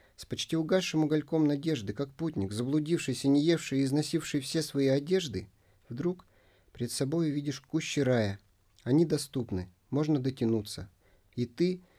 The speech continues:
опять в своих страстях сгорая, в мечту поверишь и, боясь проснуться, к ней бережно, почти что невесомо, неискушенные свои протянешь руки.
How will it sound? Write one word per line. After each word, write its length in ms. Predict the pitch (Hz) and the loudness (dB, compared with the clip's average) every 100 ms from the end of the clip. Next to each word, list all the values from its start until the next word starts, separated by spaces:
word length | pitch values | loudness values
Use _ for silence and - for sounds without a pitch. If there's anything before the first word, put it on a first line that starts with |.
| _ | _
опять 360 | - 117 156 147 | -10 -2 -2 -2
в 60 | - | -4
своих 340 | 135 156 151 | 0 0 0
страстях 420 | - 139 - 139 | -4 -4 -2 -2
сгорая, 540 | 117 123 143 160 98 - _ _ - | 0 2 2 2 -2 -8 _ _ -2
в 40 | |
мечту 360 | 127 135 - 160 | -2 -2 -2 0
поверишь 580 | 120 110 104 95 - _ _ | 2 2 0 -2 -10 _ _
и, 240 | 135 160 156 _ _ _ - | -2 -2 -4 _ _ _ -2
боясь 300 | 110 139 139 | 2 2 2
проснуться, 680 | 135 139 - 151 151 - 98 _ _ _ | -4 -4 0 0 -2 -8 -14 _ _ _
к 80 | - | 2
ней 140 | 147 | 2
бережно, 600 | 139 151 143 107 95 95 - | 4 2 2 0 -4 -8 -10
почти 300 | - - 175 | -8 -4 -4
что 180 | - 160 | 0 2
невесомо, 680 | 156 151 - 147 120 98 101 _ _ - | 2 0 0 0 0 -2 -8 _ _ 0
неискушенные 800 | 123 120 127 123 165 165 123 107 | 0 0 -6 -6 -2 0 2 0
свои 320 | 107 113 147 | -2 0 0
протянешь 580 | - 117 123 135 127 - | -2 -4 0 0 0 -4
руки. 420 | 113 104 - | -8 -8 -12